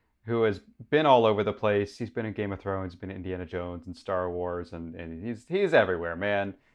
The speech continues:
He was most recently in Tar as, as an old guy, so we can play an old guy here.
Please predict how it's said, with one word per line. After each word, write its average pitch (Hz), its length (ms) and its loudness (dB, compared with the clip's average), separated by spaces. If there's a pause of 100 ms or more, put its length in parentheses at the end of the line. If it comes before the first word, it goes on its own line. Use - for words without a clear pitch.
(140)
He 131 60 -6
was 123 40 -4
most 139 180 -2
recently 120 380 -2
in 101 200 -4
Tar 107 680 0 (160)
as, 101 340 -8 (160)
as 101 280 -8 (120)
an 101 140 -10
old 101 300 -2
guy, 98 360 2
so - 140 -10
we 123 80 -2
can 123 100 -8
play 123 200 -2
an 120 60 -2
old 120 160 0
guy 113 200 2
here. 87 440 -2